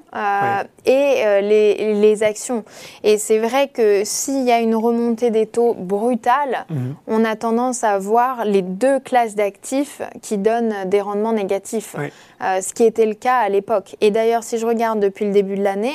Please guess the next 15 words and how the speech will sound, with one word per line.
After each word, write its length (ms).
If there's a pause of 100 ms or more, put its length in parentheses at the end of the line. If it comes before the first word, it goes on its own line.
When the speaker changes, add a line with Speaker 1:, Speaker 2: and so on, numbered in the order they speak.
(100)
Speaker 1:
un 140
portefeuille, 880 (200)
euh, 200
classique 560
soixante 540
quarante, 440
donc 220
investi 400
à 60
soixante 420
pour 160
cent 160
dans 100
les 220
actions 420